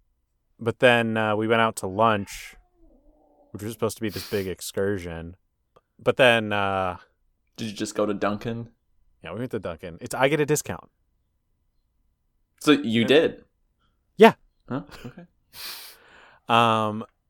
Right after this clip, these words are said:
Speaker 1: and then, uh, we went to lunch, and then I got back, and I was like, "Oh, I have to finish it here." I did watch a part of it in the car.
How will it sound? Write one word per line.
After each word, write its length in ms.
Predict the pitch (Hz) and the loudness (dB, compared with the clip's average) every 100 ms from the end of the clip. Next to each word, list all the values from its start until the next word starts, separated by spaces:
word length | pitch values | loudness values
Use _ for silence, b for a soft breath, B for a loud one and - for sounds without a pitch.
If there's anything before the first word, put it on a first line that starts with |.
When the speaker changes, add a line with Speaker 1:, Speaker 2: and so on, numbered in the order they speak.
| _ _ _ _ _ _ _ _ _ _ - | _ _ _ _ _ _ _ _ _ _ -6
Speaker 1:
and 160 | 117 117 | -4 -2
then, 260 | 110 107 | -2 -2
uh, 680 | 104 101 98 98 95 95 95 104 | -2 -2 -2 -2 -2 -4 -4 -4
we 80 | |
went 160 | 110 117 | -4 -2
to 80 | 127 | 0
lunch, 360 | 113 110 107 - | 0 0 -4 -10
and 100 | 104 | -4
then 120 | 104 | -2
I 40 | 104 | 0
got 180 | 101 | 2
back, 340 | 117 113 104 - | 4 4 4 -2
and 140 | 90 | -8
I 60 | 90 | -8
was 100 | 90 | -10
like, 100 | 85 | -12
"Oh, 60 | 90 | -12
I 100 | 98 | -14
have 100 | 92 | -16
to 80 | - | -12
finish 220 | 104 - | -12 -10
it 60 | 113 | -8
here." 120 | 120 | -4
I 80 | 104 | 0
did 240 | 156 170 | 2 4
watch 380 | 113 127 147 - - | 8 8 8 0 -4
a 100 | - | -2
part 300 | - 147 151 | 4 4 4
of 80 | |
it 100 | 120 | 2
in 100 | 113 | -2
the 80 | 107 | -6
car. 440 | - 123 135 - | -2 -2 -2 -6